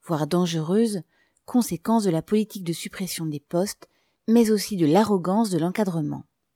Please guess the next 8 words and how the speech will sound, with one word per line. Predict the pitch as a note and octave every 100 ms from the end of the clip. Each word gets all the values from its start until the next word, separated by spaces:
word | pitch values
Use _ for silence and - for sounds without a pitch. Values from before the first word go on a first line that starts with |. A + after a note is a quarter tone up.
| _ _ _ _ _ _
Ainsi, | D#3+ D#3 - G3+ G3 _ _ _ _
la | F#3 F3+
sanction | F3+ C4 - C4
récente | A#3+ A#3 A#3 G#3
d'un | F3+
conducteur | - F#3 F3 - F3+
de | D#3+
manœuvre | D3 D3 E3 E3+ E3